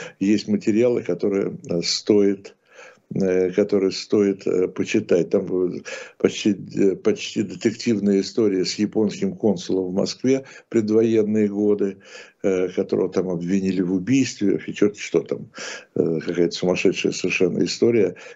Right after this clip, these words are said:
не, э, такая не, м, нетрадиционная, э, нетипичная для, э, для дипломата, тем более японского. Переходим к Роману Никитину и к его, э, к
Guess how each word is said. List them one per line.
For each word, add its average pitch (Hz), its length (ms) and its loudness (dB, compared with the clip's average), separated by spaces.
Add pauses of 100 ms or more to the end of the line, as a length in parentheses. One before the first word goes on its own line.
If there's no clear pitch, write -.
не, 101 280 4
э, 90 320 -2
такая 98 420 0
не, 95 640 0 (100)
м, 87 460 -2
нетрадиционная, 104 1200 2 (400)
э, 95 100 0
нетипичная 104 880 0
для, 92 440 0 (580)
э, 90 400 2
для 95 440 2
дипломата, 92 960 -2
тем 87 160 -2
более 90 280 0
японского. 73 760 -4 (1500)
Переходим 147 640 6 (380)
к 107 220 0
Роману 123 360 0
Никитину 104 680 -4 (480)
и 104 80 -6
к - 140 -16
его, 107 400 2
э, 95 640 2
к - 60 -12